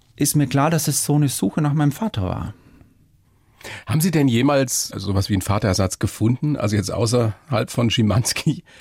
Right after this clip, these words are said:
Speaker 2: in der richtigen Welt, jemand, der das ersetzen konnte? Ja, wahrscheinlich nicht, aber jemand, der vielleicht ein Mentor war, der Ihnen weitergeholfen hat eine Zeit lang?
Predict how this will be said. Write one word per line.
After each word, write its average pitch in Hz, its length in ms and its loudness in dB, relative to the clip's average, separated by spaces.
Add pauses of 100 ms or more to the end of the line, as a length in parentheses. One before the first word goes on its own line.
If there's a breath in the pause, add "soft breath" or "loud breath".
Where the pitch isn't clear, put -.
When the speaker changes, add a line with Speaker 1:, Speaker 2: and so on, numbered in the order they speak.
(160 loud breath)
Speaker 2:
in 123 100 0
der 104 140 0
richtigen 135 400 -4
Welt, 135 240 -2
jemand, 123 260 0
der 117 80 2
das 113 160 0
ersetzen 110 500 0
konnte? 131 520 0
Ja, 110 240 0
wahrscheinlich 101 360 0
nicht, 147 220 2
aber 113 80 2
jemand, 107 300 2
der 107 180 0 (380 loud breath)
vielleicht 107 520 0
ein 101 120 2
Mentor 135 500 2
war, 135 200 0
der 110 200 2
Ihnen 104 300 0
weitergeholfen 127 760 0
hat 117 140 0
eine 117 100 0
Zeit - 280 -6
lang? 120 160 -8